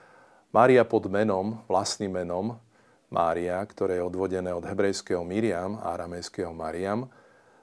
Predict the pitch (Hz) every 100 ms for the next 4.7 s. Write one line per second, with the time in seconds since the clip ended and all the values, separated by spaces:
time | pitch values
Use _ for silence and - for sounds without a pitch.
0 | _ - - - 107 104 101 98 92 92
1 | 101 110 120 95 85 - - - 85 -
2 | 92 - _ _ - - - 104 104 -
3 | 98 - 123 143 - 127 110 107 95 95
4 | 90 92 95 98 98 107 117